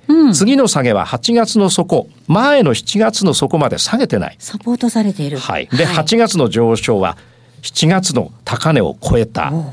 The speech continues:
Speaker 2: そして九月の初めの下げは、
Speaker 1: うん。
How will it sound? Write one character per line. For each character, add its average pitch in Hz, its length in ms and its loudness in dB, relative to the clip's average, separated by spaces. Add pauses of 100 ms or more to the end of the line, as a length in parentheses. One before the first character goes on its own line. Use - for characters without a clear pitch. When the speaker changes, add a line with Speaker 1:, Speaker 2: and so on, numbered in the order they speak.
(160)
Speaker 2:
そ 220 100 0
し - 60 -2
て 220 100 0
九 269 160 -4
月 262 280 2
の 143 120 2
初 127 320 -2
め 147 120 2
の 131 140 2
下 - 220 0
げ 123 160 0
は、 90 360 -2
Speaker 1:
う 160 60 -2
ん。 151 240 -2